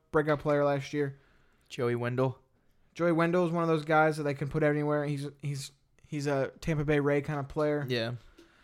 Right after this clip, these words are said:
Speaker 1: Jose Martinez will be probably getting starts in left.
Speaker 2: In D H.
Speaker 1: Probably, probably not playing first base, but yeah, D H also.
Speaker 2: It's good
Speaker 1: Um,
Speaker 2: for him, you know? He
Speaker 1: and in the
Speaker 2: finally gets to
Speaker 1: outfield,
Speaker 2: play.
Speaker 1: out-, outfield, Austin Meadows is there. You're gonna have that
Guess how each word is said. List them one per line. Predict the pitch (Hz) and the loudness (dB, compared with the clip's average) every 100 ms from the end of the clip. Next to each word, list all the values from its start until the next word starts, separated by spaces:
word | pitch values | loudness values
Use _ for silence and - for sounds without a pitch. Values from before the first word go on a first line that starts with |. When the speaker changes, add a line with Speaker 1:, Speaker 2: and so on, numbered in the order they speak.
| _ - | _ -2
Speaker 1:
Jose | 208 220 | 2 4
Martinez | 208 180 202 196 | 4 4 2 2
will | 180 | 2
be | 175 | 0
probably | 165 170 165 | 2 2 2
getting | 165 165 147 | 0 -2 -6
starts | - 175 160 - | -2 0 0 0
in | 147 135 - - | -4 -6 -8 0
left. | 160 156 104 - - _ _ _ _ | 4 4 0 -10 -14 _ _ _ _
Speaker 2:
In | - 131 | -8 -2
D | 127 | 8
H. | |
Speaker 1:
Probably, | 214 240 226 - - - | 10 10 8 2 -8 2
probably | 208 208 220 | 8 8 8
not | 208 190 | 4 2
playing | 202 196 | 2 2
first | 185 196 - | 0 -2 0
base, | 180 202 202 - | -2 -2 -4 -2
but | 156 | 2
yeah, | 151 151 | 4 4
D | 139 156 | 4 4
H | 156 - | 4 4
also. | 160 143 165 160 156 _ _ _ _ _ _ _ _ _ _ _ _ _ _ _ | 0 0 0 -2 -4 _ _ _ _ _ _ _ _ _ _ _ _ _ _ _
Speaker 2:
It's | 127 160 | -6 2
good | 190 | 4
Speaker 1:
Um, | 160 | 4
Speaker 2:
for | 196 | 4
him, | 202 151 | 4 2
you | 120 | 0
know? | 120 143 135 - | -2 -2 -4 -10
He | - | -4
Speaker 1:
and | 180 | 2
in | |
the | 185 | 4
Speaker 2:
finally | 185 - | 4 2
gets | 233 240 | 2 2
to | |
Speaker 1:
outfield, | 240 | 2
Speaker 2:
play. | - 151 113 - - 165 | -4 -4 -4 -8 -8 0
Speaker 1:
out-, | 196 170 | 2 2
outfield, | 190 247 233 | 0 2 4
Austin | 165 175 180 | 4 4 4
Meadows | 165 185 185 | 4 4 2
is | 196 | 2
there. | 196 214 220 202 | 2 2 0 -2
You're | 170 175 | 0 2
gonna | 165 | 2
have | 165 165 | 2 4
that | 165 160 | 4 2